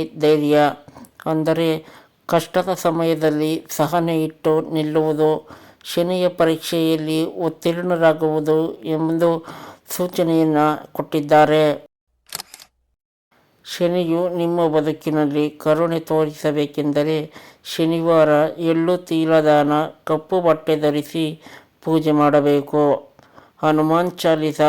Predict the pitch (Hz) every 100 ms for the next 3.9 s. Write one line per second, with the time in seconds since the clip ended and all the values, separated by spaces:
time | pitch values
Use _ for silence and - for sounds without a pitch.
0 | 151 151 - 143 151 156 143 147 143 143
1 | 151 147 - - _ _ _ _ _ _
2 | - 143 151 - 160 160 151 147 151 160
3 | 165 160 - _ _ 156 156 170 165